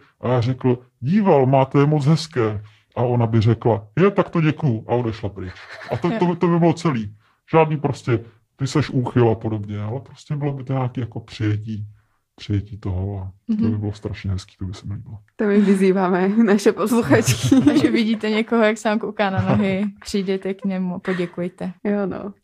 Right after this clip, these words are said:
Speaker 1: No, tak, eh, ono, ono prostě říkám, no, má to nějakou stále, stále mezi lidmi jako negativní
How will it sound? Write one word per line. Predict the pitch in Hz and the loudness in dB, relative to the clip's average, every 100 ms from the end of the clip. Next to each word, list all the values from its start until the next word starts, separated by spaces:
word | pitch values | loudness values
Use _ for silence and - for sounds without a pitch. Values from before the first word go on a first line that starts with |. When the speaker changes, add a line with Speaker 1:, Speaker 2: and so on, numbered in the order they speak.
| - | 0
Speaker 1:
No, | 143 | 2
tak, | 151 135 - | 4 2 2
eh, | |
ono, | 123 117 110 113 131 113 | 2 4 4 2 2 2
ono | 120 | 0
prostě | 113 110 - 113 | -2 -6 -4 -6
říkám, | 107 113 101 | -2 -2 -2
no, | |
má | 101 104 | -4 -4
to | 104 | -4
nějakou | 104 107 107 110 | -4 -4 -6 -8
stále, | 104 - 107 104 107 | -8 -6 -2 0 -2
stále | - 101 104 | -4 -4 -2
mezi | 107 110 107 | 0 0 0
lidmi | 107 107 107 | 0 0 -2
jako | 104 104 | -2 -2
negativní | 113 107 104 107 110 120 | -2 0 -4 -4 -4 -4